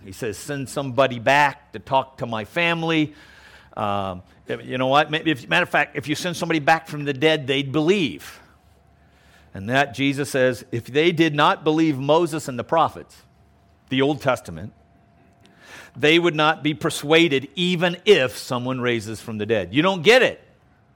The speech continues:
The sign, the wonder doesn't cause belief. So they've missed that point. They think if you do a thing, then that somehow enables belief in us. They, they missed it, that belief is a work of God,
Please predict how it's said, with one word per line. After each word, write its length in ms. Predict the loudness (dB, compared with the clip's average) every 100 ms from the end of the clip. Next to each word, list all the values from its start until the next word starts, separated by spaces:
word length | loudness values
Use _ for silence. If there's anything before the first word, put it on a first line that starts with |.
| _ _ _ _
The 60 | -6
sign, 400 | 4 6 8 6
the 100 | 4
wonder 380 | 6 6 6 4
doesn't 460 | 4 2 0 -6
cause 500 | 4 8 8 6 2
belief. 760 | 0 4 4 4 0 -4 -14 -20 _ _ _ _ _ _ _ _ _ _ _ _ _ _ _ _
So 180 | -8 -4
they've 180 | -2 0
missed 380 | 2 2 2
that 240 | 2 2 0
point. 240 | -4 2
They 160 | 2 2
think 260 | 2 0 0
if 140 | -2
you 80 | -4
do 200 | -2 -2
a 40 |
thing, 200 | 0 -4 -8 -10
then 180 | -4 2
that 180 | 2 2
somehow 480 | 2 2 4 4 4
enables 640 | 4 4 6 6 2 2
belief 400 | 0 0 0 0
in 100 | -2
us. 320 | -2 -6 -16 -20 -6
They, 100 | -4
they 180 | 0 0
missed 380 | 4 4 4 0
it, 260 | -4 -2 -2
that 140 | 0
belief 280 | 0 0 0
is 120 | 0
a 60 | 4
work 240 | 4 4
of 120 | 0
God, 380 | 4 4 2